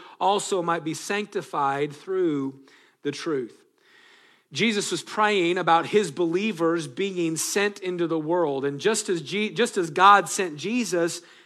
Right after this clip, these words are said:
Jesus sent his followers into the world. After the resurrection, just a, a few weeks later, Jesus would actually say this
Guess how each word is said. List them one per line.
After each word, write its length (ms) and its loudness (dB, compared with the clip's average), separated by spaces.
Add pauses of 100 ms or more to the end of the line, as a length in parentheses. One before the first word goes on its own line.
(120)
Jesus 420 -2
sent 200 -2
his 200 -2
followers 560 2
into 240 -6
the 120 -4
world. 340 0
After 300 4
the 100 2
resurrection, 920 -2 (520)
just 280 0
a, 340 -2
a 60 0
few 280 -4
weeks 460 -4
later, 400 4
Jesus 400 0
would 80 0
actually 420 0
say 400 0
this 460 -2